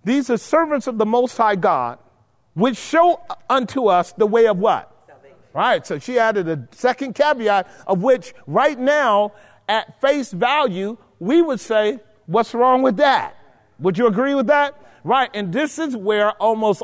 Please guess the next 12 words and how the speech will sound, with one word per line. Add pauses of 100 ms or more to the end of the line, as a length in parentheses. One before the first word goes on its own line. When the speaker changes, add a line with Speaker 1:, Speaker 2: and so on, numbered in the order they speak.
Speaker 1:
all
false
doctrine
and
false
teaching (200)
is
hard
for
people
to
detect